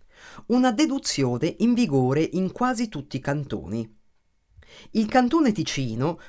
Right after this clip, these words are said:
con Argovia e Basilea città,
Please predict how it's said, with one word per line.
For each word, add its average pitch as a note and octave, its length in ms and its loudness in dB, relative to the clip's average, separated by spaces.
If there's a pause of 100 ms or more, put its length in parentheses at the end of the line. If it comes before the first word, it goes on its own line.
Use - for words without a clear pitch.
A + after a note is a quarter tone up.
con B2+ 320 2
Argovia A#2+ 720 2
e C#3 200 -4
Basilea B2+ 560 0
città, C#3 540 -4